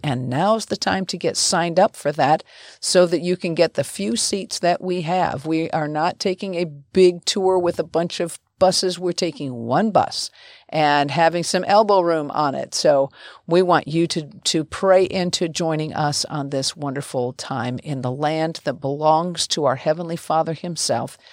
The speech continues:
and he has given it to his chosen people. Susan Michael, we are so glad to have you with us today. Um, we've known you,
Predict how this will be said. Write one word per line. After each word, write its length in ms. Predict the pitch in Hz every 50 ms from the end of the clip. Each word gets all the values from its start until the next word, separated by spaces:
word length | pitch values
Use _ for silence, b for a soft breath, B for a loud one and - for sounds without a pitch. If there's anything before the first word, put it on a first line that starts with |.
| b b b b
and 180 | - 156 160 156
he 200 | 139 175 202 214
has 140 | 170 131 -
given 300 | - 143 139 - 135 139
it 120 | 123 -
to 120 | - 151 147
his 180 | 147 143 -
chosen 380 | - - 139 120 123 - 131 135
people. 420 | - 131 120 - - - - - _ _ _ _ _ _ _ _ _ _ _ _ _ _ _ _ _ _ _ _ _ _ _ _ _ _ _ _ _ _ _ _ _ _ _
Susan 400 | - - - 269 294 254 226 214
Michael, 360 | 196 180 175 170 - 170 175
we 180 | 170 196 208 -
are 180 | - 165 151
so 600 | - - - - - - 226 226 226 220 226 214 -
glad 580 | - 180 170 165 175 170 165 147 135 127 139 -
to 100 | - 170
have 400 | 156 - - 185 160 156 160 156
you 180 | 165 156 165 156
with 320 | 151 147 160 160 165 - -
us 260 | - 156 151 - - -
today. 800 | - - 135 - - _ - 156 147 156 151 147 156 156 147 - b b b b b b b -
Um, 460 | 139 139 135 131 135 143 147 139 143
we've 340 | 165 160 160 160 - - - - _ _ _
known 420 | 165 160 175 175 175 180 185 190
you, 420 | 190 180 170 170 170 170 180 185